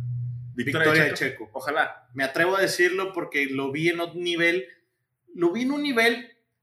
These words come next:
Speaker 2: y fíjate lo que voy a decir, superior al de Charles y de Max.
Speaker 1: O muy cercano.
Speaker 2: Yo digo que arriba, pero me atrevo a decirlo, y yo vi a Carlos un
Speaker 1: Un
Speaker 2: pasito
Speaker 1: pelín por
Speaker 2: atrás
Speaker 1: detrás.
Speaker 2: de Charles y de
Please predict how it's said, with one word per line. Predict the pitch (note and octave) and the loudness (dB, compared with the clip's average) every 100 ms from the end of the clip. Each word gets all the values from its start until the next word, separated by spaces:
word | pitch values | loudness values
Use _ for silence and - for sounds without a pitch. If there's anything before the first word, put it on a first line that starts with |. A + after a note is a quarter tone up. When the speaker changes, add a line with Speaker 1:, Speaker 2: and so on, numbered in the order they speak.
| _ | _
Speaker 2:
y | - | -14
fíjate | B2+ G3+ B3 | -4 -2 0
lo | G#3+ E3+ | 0 0
que | |
voy | C3 D#3 | 2 2
a | |
decir, | D#3 E3 D#3 - _ | 2 -2 -4 -10 _
superior | - - E3 D#3 C#3 C#3+ G3 B3+ - | -18 -4 -4 0 2 4 2 0 -6
al | - C3 | -8 -4
de | B2 | -4
Charles | C#3+ D3 | -4 -4
y | F3+ | -2
de | D#3 A#2+ | -2 -2
Max. | B2 B2 - - _ _ _ _ _ _ _ - | -4 -4 -10 -20 _ _ _ _ _ _ _ -4
Speaker 1:
O | C#3+ | 0
muy | C#3+ F3 | 4 6
cercano. | F#3 G3+ D#3+ C3 G#2 - _ _ _ _ _ _ _ _ _ _ | 4 2 0 -2 -2 -8 _ _ _ _ _ _ _ _ _ _
Speaker 2:
Yo | F3 C#3+ D3 C#3+ | -8 0 2 2
digo | C#3+ D3 D3+ | 0 -2 -2
que | B2+ | -4
arriba, | - F#2+ G2 - _ _ - | -8 -10 -14 -20 _ _ -2
pero | C3 C3 C3 C3+ C#3 C#3 - - _ _ _ _ _ _ | 2 4 2 0 -2 -4 -8 -16 _ _ _ _ _ _
me | D#3 D3 | -4 -2
atrevo | D3 E3+ F#3 | 2 4 4
a | F3+ | 4
decirlo, | E3 G3 A3+ A3+ | 4 2 2 2
y | F#3 | 2
yo | D#3+ F#3+ | 2 4
vi | G#3 | 4
a | G#3 | 2
Carlos | F#3+ E3 E3 E3 - - _ _ _ _ _ _ | 2 4 2 -2 -6 -16 _ _ _ _ _ _
un | F#3 E3 | -8 -2
Speaker 1:
Un | |
Speaker 2:
pasito | E3+ A3 | 2 4
Speaker 1:
pelín | F#3 F#3+ | 6 6
por | F3 | 6
Speaker 2:
atrás | F3 E3 E3+ C#3 - - - | 6 6 6 2 -4 -10 -10
Speaker 1:
detrás. | |
Speaker 2:
de | C3 B2 B2 - | -4 -4 -4 -12
Charles | - A#2+ A#2+ A#2+ | -4 -2 -2 -2
y | B2+ | -2
de | B2 B2 | -2 -4